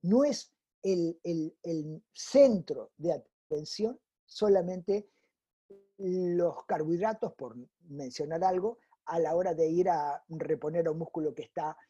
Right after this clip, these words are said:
en estado de estrés. No, no, hay un estrés metabólico muy importante,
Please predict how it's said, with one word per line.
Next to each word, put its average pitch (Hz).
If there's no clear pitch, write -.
en 180
estado 180
de 151
estrés. -
No, 175
no, 185
hay 208
un 240
estrés 220
metabólico 160
muy 202
importante, 151